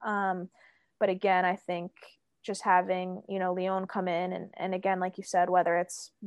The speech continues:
you know, a specific training facility for us or, or a game field,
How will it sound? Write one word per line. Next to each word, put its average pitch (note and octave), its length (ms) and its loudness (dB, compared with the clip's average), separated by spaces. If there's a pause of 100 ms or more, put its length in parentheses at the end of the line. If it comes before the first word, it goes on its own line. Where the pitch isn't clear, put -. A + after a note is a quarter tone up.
(280)
you F3+ 80 -8
know, D#3 260 -4
a D#3+ 320 4 (440)
specific G3 540 -4
training C4 340 -2
facility A3 400 4
for G3+ 240 0
us F#3+ 340 6
or, F#3 140 2
or F#3+ 220 0
a F#3+ 40 -2
game A3+ 240 -2
field, G3+ 460 2